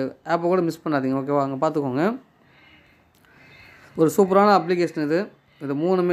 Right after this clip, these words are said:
இந்த சர்வே ஆப் இல்லையா, ரியல் ரிசர்ச், ரியல் ரிசர்ச் இந்த ஆப் வந்து, இதுல just சர்வே பண்றது தான். நம்ம already ஷோ பண்ணோம் உங்களுக்கு. So, இதை சர்வே பண்றது மூலமா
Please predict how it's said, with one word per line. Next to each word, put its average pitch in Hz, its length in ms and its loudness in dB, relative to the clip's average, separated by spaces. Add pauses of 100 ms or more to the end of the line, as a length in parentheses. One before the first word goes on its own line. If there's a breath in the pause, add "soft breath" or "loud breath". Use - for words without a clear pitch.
இந்த 165 460 2
சர்வே 175 380 4
ஆப் 165 260 4
இல்லையா, 143 380 -4
ரியல் 185 320 4
ரிசர்ச், 175 460 -4 (120)
ரியல் 180 320 0
ரிசர்ச் 160 360 -2
இந்த 135 340 0
ஆப் 185 140 -4
வந்து, 147 460 -2 (400 loud breath)
இதுல 147 300 2
just 202 360 2
சர்வே 170 440 4
பண்றது 170 280 0
தான். 143 120 -2
நம்ம 143 280 -2
already 165 260 -2
ஷோ 190 80 0 (120)
பண்ணோம் 147 220 -2
உங்களுக்கு. 131 420 -2 (400 soft breath)
So, 160 160 0
இதை 147 240 2
சர்வே 190 380 4
பண்றது 175 360 0
மூலமா 151 260 0